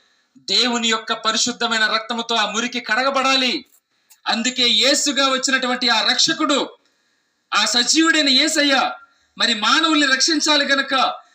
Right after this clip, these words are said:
తల్లిదండ్రుల కలయిక ద్వారా కాకుండా కన్యకైన మరియ గర్భము ద్వారా పరిశుద్ధాత్మ శక్తి ఆమెను కమ్ముకొనుట ద్వారా పుట్టబోయేటువంటి బిడ్డ పరిశుద్ధుడిగా ఈ లోకానికి వచ్చాడండి. పాపము లేకుండా జన్మించాడండి.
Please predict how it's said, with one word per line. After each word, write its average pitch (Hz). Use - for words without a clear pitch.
తల్లిదండ్రుల 247
కలయిక 247
ద్వారా 240
కాకుండా 233
కన్యకైన 269
మరియ 269
గర్భము 277
ద్వారా 208
పరిశుద్ధాత్మ 285
శక్తి 269
ఆమెను 262
కమ్ముకొనుట 294
ద్వారా 233
పుట్టబోయేటువంటి 262
బిడ్డ 254
పరిశుద్ధుడిగా 269
ఈ 254
లోకానికి 233
వచ్చాడండి. 190
పాపము 294
లేకుండా 320
జన్మించాడండి. 262